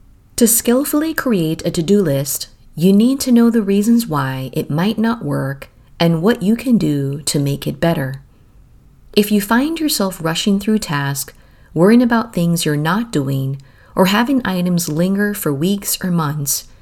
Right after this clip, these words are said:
you might think that to-do lists don't work. Your to-do list didn't appear by itself. You made it. So maybe the answer is not to stop making to-do lists, but to be more intentional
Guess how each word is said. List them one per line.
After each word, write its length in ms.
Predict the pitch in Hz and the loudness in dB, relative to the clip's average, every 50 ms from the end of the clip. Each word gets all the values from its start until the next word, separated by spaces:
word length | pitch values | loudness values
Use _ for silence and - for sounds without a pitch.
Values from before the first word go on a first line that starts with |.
| - - _ - - - - - - | -20 -20 _ -20 -20 -20 -20 -6 0
you 140 | - 185 | 2 4
might 260 | 185 196 220 285 - - | 4 4 2 0 -2 -4
think 300 | - - 202 196 196 - | -2 -2 0 0 -2 -2
that 260 | 165 156 151 - - | -4 -4 -4 -4 -6
to-do 300 | - 160 143 143 196 214 | -6 -4 -2 0 0 0
lists 380 | 208 170 151 139 139 - - | 0 0 -2 -4 -4 -4 -4
don't 240 | - 160 139 139 - | -4 -4 -4 -4 -4
work. 420 | - 175 196 175 165 165 - - - - - - - _ _ _ _ _ - - - _ _ _ - - | 0 0 0 0 0 -2 -8 -14 -20 -20 -20 -20 -20 _ _ _ _ _ -20 -20 -20 _ _ _ -4 2
Your 160 | 202 208 220 | 4 4 4
to-do 320 | 214 240 202 240 294 320 | 4 2 2 2 2 0
list 240 | 294 277 277 - - | 0 -2 -4 -2 0
didn't 180 | 226 226 220 208 | 2 2 4 2
appear 260 | 196 196 185 175 170 | 0 0 -2 -2 -2
by 180 | 156 160 147 143 | -2 -4 -6 -6
itself. 580 | - - - - 135 135 131 127 - - - _ - - _ - - - | -6 -6 -6 -6 -6 -6 -8 -10 -14 -18 -20 _ -20 -20 _ -20 -16 -6
You 220 | - 170 190 226 226 | 0 4 6 6 6
made 260 | 202 180 175 170 156 | 6 4 2 2 0
it. 240 | 135 127 127 - - - - - - - - - - - _ - - - | -2 -4 -6 -10 -16 -20 -20 -20 -20 -20 -20 -20 -20 -20 _ -20 -14 -8
So 200 | - - 226 208 | 0 4 4 6
maybe 300 | 208 226 254 294 349 339 | 6 4 2 0 -2 -2
the 180 | 330 269 208 190 | 0 2 2 2
answer 320 | 185 180 180 175 - 185 | 0 -2 -4 -4 -4 -4
is 220 | - - 156 - | -4 -4 -4 -4
not 280 | - 170 165 185 208 202 | -2 -2 -2 -2 -4 -4
to 60 | - 170 | -6 -8
stop 340 | - - - 165 165 - | -6 -4 -4 -4 -4 -4
making 420 | - 160 160 160 - - 156 147 147 | -4 -4 -4 -6 -6 -6 -6 -6 -4
to-do 340 | - - 143 - 220 262 285 | -4 -4 -2 0 0 0 0
lists, 480 | 202 147 151 151 - - - - - - - - - _ - - - - | 0 0 -2 -2 -4 -6 -8 -10 -10 -14 -20 -20 -20 _ -20 -20 -10 -2
but 320 | 180 170 160 160 165 - - _ - | 0 0 0 0 -2 -8 -14 _ -6
to 140 | - - 170 | -4 -4 -2
be 240 | 151 220 240 277 | 0 2 2 2
more 220 | 269 262 240 226 233 | 2 2 2 0 0
intentional 960 | 185 185 170 170 170 - - 262 277 294 - - - 151 143 139 135 135 143 | 0 0 0 0 -2 -4 -4 -2 -2 0 0 -2 -2 -2 -2 -4 -4 -6 -8